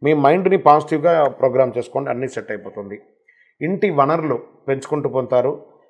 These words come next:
ఉద్యోగం చేసే మహిళలు, తర్వాత వ్యాపారం చేసే మహిళలకి ఇది ఒక మంచి సమయం కూడా చెప్పచ్చు. రాజకీయంగా పార్టీ ప్రత్యేక కార్యక్రమాలు పాల్గొనే అవకాశం ఉంటుంది. సభ్య సమాజంలోకి వెళ్తున్నారు, ప్రజాక్షేత్రంలో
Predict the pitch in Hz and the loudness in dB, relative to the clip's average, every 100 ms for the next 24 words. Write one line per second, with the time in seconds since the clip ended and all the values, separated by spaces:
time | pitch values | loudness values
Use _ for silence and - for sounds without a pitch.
0 | _ 139 147 214 196 185 170 156 165 160 | _ -4 4 6 6 0 -2 -4 0 0
1 | 139 127 160 156 156 170 - _ _ _ | 0 -2 0 0 0 -4 -8 _ _ _
2 | _ 135 143 143 147 143 135 - - _ | _ 2 6 6 4 2 2 -2 -10 _
3 | _ 131 151 190 180 156 156 139 120 143 | _ 4 4 4 2 0 0 0 0 -2
4 | 139 135 165 123 123 123 135 123 123 123 | -2 -2 -4 -4 -6 -6 -8 -6 -6 -6
5 | 120 113 113 127 151 180 - - _ - | -6 -8 -8 -8 -8 -8 -10 -20 _ -4
6 | 143 165 202 175 214 196 170 170 170 151 | 2 2 2 2 0 2 2 2 4 4
7 | 156 180 180 151 151 175 165 151 147 139 | 2 0 -2 -6 -2 -2 2 4 4 2
8 | 143 131 123 131 127 131 120 127 139 - | -2 -2 0 0 0 -4 -4 -4 -6 -6
9 | 127 135 143 185 - _ _ _ _ _ | -8 -6 -6 -8 -10 _ _ _ _ _
10 | _ _ - 143 151 196 165 165 156 156 | _ _ -6 -2 2 4 6 4 4 2
11 | 147 135 127 127 139 135 127 117 117 143 | 0 -2 -2 -2 -2 -2 -2 -4 0 -2
12 | 143 135 131 120 127 | 0 -6 -4 -4 -2